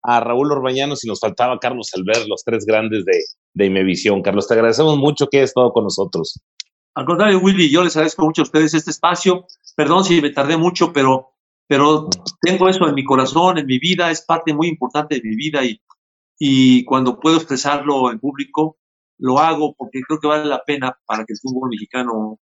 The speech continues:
Speaker 2: algún día pueda ser un fútbol en donde los futbolistas tengan voz, tengan voz y voto.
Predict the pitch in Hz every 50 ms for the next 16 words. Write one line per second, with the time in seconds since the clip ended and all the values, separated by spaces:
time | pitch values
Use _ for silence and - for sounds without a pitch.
0 | - 117 113 113 131 131 127 127 127 123 120 113 110 110 - _ _ _ _ _
1 | _ _ _ _ _ _ _ _ _ _ _ _ _ - 143 135 135 131 - 139
2 | 131 127 113 - 120 113 104 113 117 120 120 117 - _ _ _ _ _ _ _
3 | _ _ _ 120 117 113 113 107 104 107 113 110 - 117 113 - - 120 113 117
4 | 127 120 123 123 - 127 - - 127 123 120 117 113 110 107 101 117 117 117 -
5 | - _ - 117 113 110 104 101 113 110 - 110 98 104 104 107 -